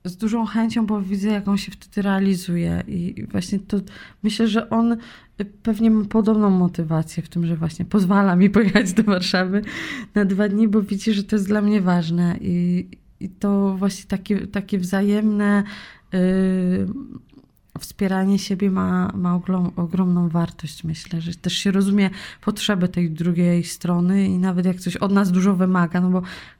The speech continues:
on jedzie gdzieś na dwa dni, to dla mnie to też jest hardcore i <laughs> ja też czekam, po prostu odliczam minuty do jego powrotu,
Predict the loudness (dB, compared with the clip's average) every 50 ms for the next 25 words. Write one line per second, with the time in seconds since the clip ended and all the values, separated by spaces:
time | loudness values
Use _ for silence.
0 | -14 -8 -4 0 2 4 4 4 4 2 2 2 2 2 2 0 -4 -12 -20 -20
1 | -14 -8 -4 -2 -2 0 0 2 0 0 0 0 0 0 2 2 2 2 0 0
2 | -2 -4 0 0 2 2 2 0 0 -2 0 0 2 2 2 0 0 -2 -2 -2
3 | -4 -4 -10 -14 -10 -6 -4 0 0 0 0 0 0 2 2 2 0 0 -2 -4
4 | -4 -4 -6 -12 -20 -20 -20 -20 -20 -20 -20 -20 -20 -18 -14 -10 -8 -8 -6 -4
5 | -2 -2 -2 0 -2 -4 -4 -4 -4 -4 -4 -4 -2 -4 -4 -4 -4 -6 -4 -2
6 | -2 -2 0 -2 -2 -2 -2 -2 0 2 2 4 4 2 2 0 2 4 4 4
7 | 4 4 2 0 0 -2 0 0 0 0 -2 -4 -4 -4 -4 -2 0 0 0 -2
8 | -2 -2 -2 -2 -2 -2